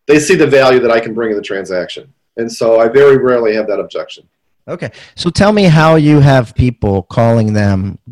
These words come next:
Speaker 2: giving them testimonials, 'cause that's interesting.
Speaker 1: Yeah, so one of the things that really makes it such a favorable environment when I'm walking in to meet with these sellers is I'll have two, three,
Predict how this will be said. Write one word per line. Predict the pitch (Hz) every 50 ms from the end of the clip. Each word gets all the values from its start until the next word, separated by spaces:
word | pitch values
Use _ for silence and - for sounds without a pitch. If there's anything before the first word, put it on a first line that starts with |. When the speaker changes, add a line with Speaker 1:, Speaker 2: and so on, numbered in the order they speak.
| 110 101
Speaker 2:
giving | 95 110 110 101 113 110
them | 104 98 92 95
testimonials, | - 110 101 - 104 101 110 113 98 92 -
'cause | - 95
that's | 92 127 151 - -
interesting. | 113 - - - 92 - - 87 101 - _ _ _ _ _ _ _ _ _ _ _ - - - - - - - _ -
Speaker 1:
Yeah, | - 233 139 120
so | - - - - 160 151 147 147 143 143 139 135 123 - _
one | 139 143 131 135 156 160
of | 165 156
the | 147 143
things | 143 151 151 143 131
that | 135 135 127 113 - - _
really | 135 131 143 156 151 151 135
makes | 131 131 135 135 139 143 139 - -
it | 135 123 - - -
such | - 151 147 - 139
a | 117 110 104 98
favorable | 98 - - 139 143 143 147 131 127 123 117
environment | 113 110 120 131 143 170 165 131 110 107
when | 110 113
I'm | 110 110
walking | 123 123 123 123 - 120
in | 117 113
to | 113 117
meet | 110 117 127 120 113
with | 110 110
these | 113 95 - -
sellers | - 147 156 151 123 113 110 107 107
is | 107 104 104
I'll | - 120 135 139 147 151
have | 139 135 127 123 120 120 117 113 117 -
two, | - - - 135 131 135 135
three, | 135 - - 131 127 127 127 127 127 123 127 127